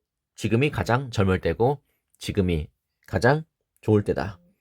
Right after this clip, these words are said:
네, 지금보다 더 젊은 순간은 없다. 지금이 가장 조-, 젊을 때다.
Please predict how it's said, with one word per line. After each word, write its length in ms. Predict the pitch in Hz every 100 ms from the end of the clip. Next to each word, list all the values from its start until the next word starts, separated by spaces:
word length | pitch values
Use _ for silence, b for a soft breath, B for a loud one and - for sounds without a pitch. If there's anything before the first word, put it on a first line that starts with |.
| _ -
네, 100 | 80
지금보다 420 | 117 113 117 110
더 140 | 113
젊은 260 | 107 101 104
순간은 400 | 104 98 113 139 -
없다. 380 | 82 85 78 -
지금이 240 | 95 85
가장 300 | - 107 101
조-, 180 | - -
젊을 260 | - 95
때다. 340 | 90 87 -